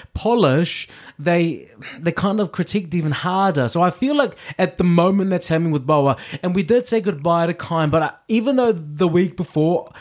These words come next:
Kime did, I feel, deserve to go home because of her attitude,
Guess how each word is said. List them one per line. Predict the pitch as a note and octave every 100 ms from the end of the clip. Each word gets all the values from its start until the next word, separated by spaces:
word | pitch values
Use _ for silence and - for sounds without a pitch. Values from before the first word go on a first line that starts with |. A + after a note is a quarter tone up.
| - -
Kime | - F3 E3 D#3 C#3+
did, | E3+ D3+ C3+
I | D3 D3
feel, | - E3
deserve | D#3 D3 D#3
to | -
go | D#3
home | B2+ C#3 C#3
because | C#3+
of | C#3
her | -
attitude, | D3+ D#3+ - D3